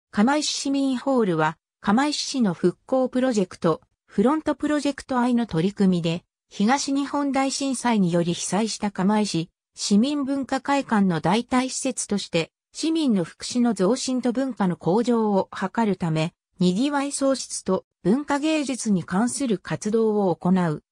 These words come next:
市民文化の総合支援拠点として建設されたホールである。愛称として、テッドという名が付けられている。意味は、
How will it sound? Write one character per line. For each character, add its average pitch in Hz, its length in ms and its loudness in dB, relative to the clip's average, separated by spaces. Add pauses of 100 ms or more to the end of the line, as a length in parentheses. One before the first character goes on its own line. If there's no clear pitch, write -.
(120)
市 - 180 -2
民 285 240 0
文 277 200 -2
化 214 140 0
の 180 80 2
総 240 260 0
合 254 240 0
支 277 160 -2
援 262 220 0
拠 277 180 -2
点 240 240 2
と 190 140 0
し - 80 -8
て 165 100 -4
建 214 260 -2
設 - 280 -4
さ 196 100 -4
れ 185 140 0
た 170 240 -4 (180)
ホ 247 200 0
ー 240 40 4
ル 220 100 0
で 147 140 -2
あ 143 140 -2
る。 139 180 -8 (380)
愛 247 180 2
称 277 300 -2
と 254 160 -2
し - 100 -6
て、 - 240 -2 (200)
テ 294 120 0
ッ 302 120 -4
ド 220 140 -2
と 214 160 0
い 226 100 2
う 226 100 2
名 226 140 2
が 196 140 2
付 - 240 -4
け - 20 4
ら 240 140 4
れ 196 120 2
て - 120 -6
い 151 140 -4
る。 131 180 -8 (500)
意 254 120 0
味 285 160 0
は、 190 240 0